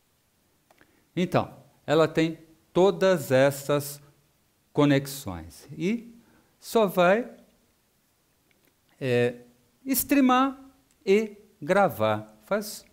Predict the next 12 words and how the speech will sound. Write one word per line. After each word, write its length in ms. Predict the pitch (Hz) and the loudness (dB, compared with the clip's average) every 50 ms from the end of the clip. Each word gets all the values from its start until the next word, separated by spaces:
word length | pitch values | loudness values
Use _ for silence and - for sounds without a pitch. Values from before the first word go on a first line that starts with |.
| _ _ | _ _
só 240 | _ - - 320 320 | _ -6 -2 0 0
isso, 420 | 302 277 262 226 - - - - - - - _ _ - | 2 2 0 -2 -4 -8 -12 -16 -18 -20 -20 _ _ -10
né? 160 | 165 185 202 - - - - - _ - | -8 -8 -8 -8 -14 -20 -20 -20 _ -4
Então, 500 | 208 208 208 - - 226 247 262 262 254 - - - _ _ _ - | -4 -4 -2 0 2 2 2 2 0 -4 -8 -16 -20 _ _ _ 0
ela 240 | 175 190 196 185 | 2 4 4 4
é 300 | 185 185 196 208 208 160 135 | 4 4 4 2 0 -4 -8
muito 800 | 143 156 160 165 175 175 185 190 208 226 226 220 220 214 165 147 | -6 -4 -2 0 2 2 4 4 4 4 2 0 -2 -4 -4 -2
útil 680 | 139 135 131 139 139 147 151 147 147 - - 110 107 | 0 0 0 2 2 0 -2 -4 -6 -8 -6 -2 -2
aí 220 | 104 107 110 120 | 0 0 0 -2
pro 320 | 120 117 - - - 120 117 | -2 -4 -10 -12 -8 -8 -8
seu 380 | - - - 120 113 113 113 | -8 -6 -4 -2 0 0 2
ead. 600 | 110 104 110 135 156 170 185 180 180 - - - | 2 2 2 2 2 2 0 -2 -6 -12 -20 -20